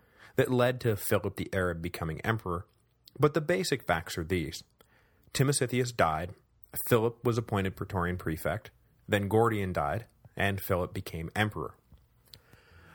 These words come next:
Other than that, the record is contradictory, but the different stories used to explain these basic facts break down into roughly three categories. One, Philip was completely innocent in everything that happened.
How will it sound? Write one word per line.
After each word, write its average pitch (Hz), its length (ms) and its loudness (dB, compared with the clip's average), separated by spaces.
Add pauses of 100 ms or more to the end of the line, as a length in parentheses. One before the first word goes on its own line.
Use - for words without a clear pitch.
(160)
Other 180 240 6
than 120 220 2
that, 117 380 2
the 120 200 4
record 131 360 2
is 101 120 0
contradictory, 92 720 0 (720)
but 156 140 4
the 165 60 0
different 214 340 2
stories 127 420 2
used 104 320 2
to 101 80 2
explain 117 540 0
these 87 160 -2
basic - 400 -2
facts - 400 -4 (320)
break 147 240 6
down 113 260 2
into 101 320 0
roughly 95 400 2
three 85 300 -2
categories. 78 680 -2 (760)
One, 101 380 2 (540)
Philip 135 280 4
was 117 200 4
completely 131 520 2
innocent 95 540 -2
in 90 180 -2
everything 92 440 0
that 78 100 -4
happened. 76 380 -2